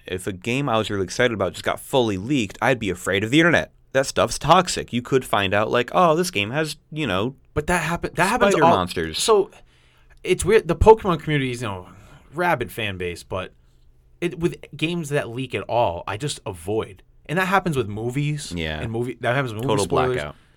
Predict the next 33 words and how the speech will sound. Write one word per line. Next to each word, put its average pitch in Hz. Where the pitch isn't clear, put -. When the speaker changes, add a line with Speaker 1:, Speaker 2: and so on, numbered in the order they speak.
Speaker 2:
That 123
happens 120
with 95
games 104
that 95
get, 95
come 107
out 95
early 85
all 98
the 90
time, 87
and 95
I 98
just 95
avoid 92
at 92
all 87
costs. 92
I -
mean, 104
we 113
realized 104
that 95
Luigi's 98
Mansion 92
multiplayer 107
wasn't 98
what 85
we 87
thought 87
it 71
was 85